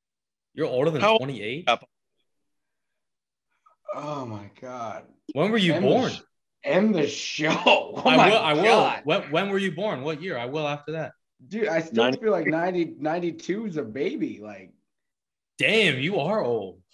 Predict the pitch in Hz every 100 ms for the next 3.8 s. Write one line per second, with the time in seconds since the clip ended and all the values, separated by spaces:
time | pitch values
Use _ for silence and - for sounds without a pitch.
0 | _ - 196 190 117 101 - - 202 175
1 | - _ _ _ _ _ 190 185 143 -
2 | 113 104 - 175 190 123 95 - _ 147
3 | 185 180 156 - 196 127 -